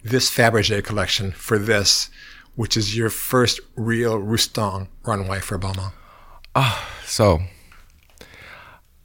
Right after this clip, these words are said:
Speaker 2: you're completely right. This is my favorite collection, one of them. Um, I think there is something really emotional about this collection because it was my first trip to New York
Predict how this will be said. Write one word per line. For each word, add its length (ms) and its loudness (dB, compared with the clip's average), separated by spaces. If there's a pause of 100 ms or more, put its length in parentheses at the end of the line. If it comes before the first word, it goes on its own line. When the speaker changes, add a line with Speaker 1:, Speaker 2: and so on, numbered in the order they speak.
(160)
Speaker 2:
you're 200 8
completely 540 4
right. 160 8
This 240 -2
is 80 0
my 160 8
favorite 440 2
collection, 600 4
one 160 6
of 140 2
them. 360 0 (140)
Um, 560 4 (580)
I 160 6
think 220 0
there 100 6
is 80 0
something 380 2
really 180 4
emotional 520 6
about 220 4
this 140 0
collection 500 4
because 280 2
it 60 4
was 160 4
my 160 6
first 320 2
trip 260 0
to 100 4
New 120 6
York 480 4